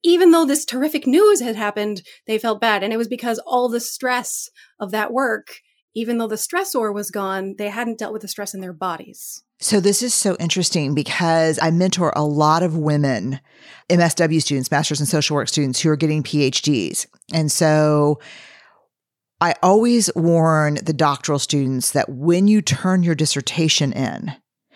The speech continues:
Speaker 2: and you're really done with your rewrites and everything, you're going to hit a wall and it's going to be painful. And they're like, "No, I'm not hitting a wall. I'm going to the Caymans." And you know what? They all get sick.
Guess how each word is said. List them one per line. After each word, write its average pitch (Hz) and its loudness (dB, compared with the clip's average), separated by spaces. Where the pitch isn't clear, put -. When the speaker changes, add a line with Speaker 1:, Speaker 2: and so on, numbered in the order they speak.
Speaker 2:
and 170 2
you're 156 2
really 233 2
done 170 2
with 139 -4
your 143 -2
rewrites 214 2
and 202 4
everything, 135 -2
you're 170 4
going 208 4
to 151 0
hit 180 -2
a 156 2
wall 139 0
and 151 2
it's - -2
going 165 2
to 156 2
be 147 0
painful. 180 0
And 139 -2
they're 147 2
like, 135 2
"No, 156 0
I'm 175 0
not 196 2
hitting 180 4
a 160 6
wall. 170 6
I'm 240 2
going 190 2
to 165 2
the 98 -4
Caymans." 202 2
And 214 4
you 214 6
know 196 4
what? 196 2
They 180 4
all 156 4
get - -2
sick. - 0